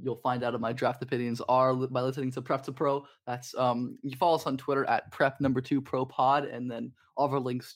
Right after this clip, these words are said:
to the podcast on there, uh, weekly episodes, uh, s-, good content, I think. Um, at least I think. And then, um, lots of, uh, I do written draft content at,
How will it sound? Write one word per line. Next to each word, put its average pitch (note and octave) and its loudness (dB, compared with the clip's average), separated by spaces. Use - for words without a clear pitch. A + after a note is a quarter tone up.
to A#2+ -4
the A#2 -10
podcast A#2 -12
on A#2+ -6
there, G#2+ -10
uh, A2+ 0
weekly C3 -2
episodes, A2+ -2
uh, G2+ -6
s-, - -20
good B2 0
content, A#2 -4
I A#2 -4
think. B2 -8
Um, A2+ -2
at A2+ -4
least B2+ -2
I C3+ 0
think. - -2
And D#3 4
then, E3 4
um, D#3 4
lots D3+ 2
of, D#3 0
uh, D3 0
I D#3+ 4
do C#3+ 0
written D#3+ 2
draft D#3 2
content C#3+ 2
at, B2+ 2